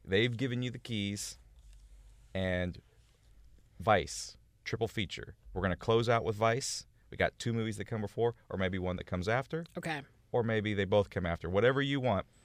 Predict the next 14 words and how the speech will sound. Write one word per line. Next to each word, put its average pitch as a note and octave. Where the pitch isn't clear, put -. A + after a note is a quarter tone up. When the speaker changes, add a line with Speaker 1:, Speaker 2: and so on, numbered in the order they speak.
Speaker 1:
What A#2
are D3
the C#3
two C#3
films B2
that G#2+
you G2+
pick? -
How A2+
and A2
why G#2
do G#2
they F#2+
communicate F#2